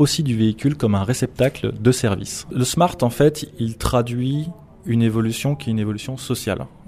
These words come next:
et culturelle. On a finalement une désaffection pour certaines personnes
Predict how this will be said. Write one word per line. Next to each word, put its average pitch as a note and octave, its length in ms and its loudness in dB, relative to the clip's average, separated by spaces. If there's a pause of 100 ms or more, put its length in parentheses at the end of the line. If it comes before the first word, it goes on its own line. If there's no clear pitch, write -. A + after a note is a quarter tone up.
(120)
et - 60 -12
culturelle. - 480 -6 (540)
On B2 200 4
a B2 520 6
finalement A#2 720 2
une G#2+ 420 0 (140)
désaffection B2+ 1120 0 (540)
pour - 180 -4
certaines C#3 320 0
personnes A#2+ 480 0